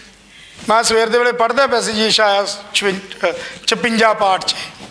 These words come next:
ਉਹ ਡਰ ਲੱਗਦਾ ਜੇ ਕਿਤੇ ਪਾਸਟਰ ਉਹ ਵਚਨ ਸੁਣਨ ਤੇ।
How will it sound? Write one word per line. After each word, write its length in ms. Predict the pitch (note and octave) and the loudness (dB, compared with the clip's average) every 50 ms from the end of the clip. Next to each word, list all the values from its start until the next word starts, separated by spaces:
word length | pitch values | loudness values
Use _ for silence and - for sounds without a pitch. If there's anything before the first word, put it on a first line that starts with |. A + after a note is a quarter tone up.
| - - - - - - - - - - - - - - - - - - - - - - - | -20 -20 -20 -20 -20 -20 -20 -20 -20 -20 -20 -20 -20 -20 -20 -20 -20 -20 -20 -20 -20 -6 -2
ਉਹ 120 | A#3 A3 G#3+ | 0 0 0
ਡਰ 300 | F3 D3 D3 A#3 A#3 A3+ | 0 0 2 2 2 4
ਲੱਗਦਾ 400 | A#3 A#3+ A#3 G3+ G#3 A#3+ C#4+ C#4+ | 2 2 2 2 2 2 2 2
ਜੇ 120 | A#3 C4 | 0 -2
ਕਿਤੇ 180 | G#3+ B3 A#3+ A3+ | -2 0 -2 0
ਪਾਸਟਰ 360 | - - A3+ G3+ - - A3 | 0 0 0 0 0 0 0
ਉਹ 80 | G#3+ | 0
ਵਚਨ 280 | G3+ G3 F#3+ D#3+ G#3+ G3 | 0 0 -2 -2 -2 -2
ਸੁਣਨ 340 | F3+ - G#3 G3 G3+ G3+ E3+ | -2 -2 -2 -2 -4 -4 -6
ਤੇ। 180 | - - - | -8 -12 -14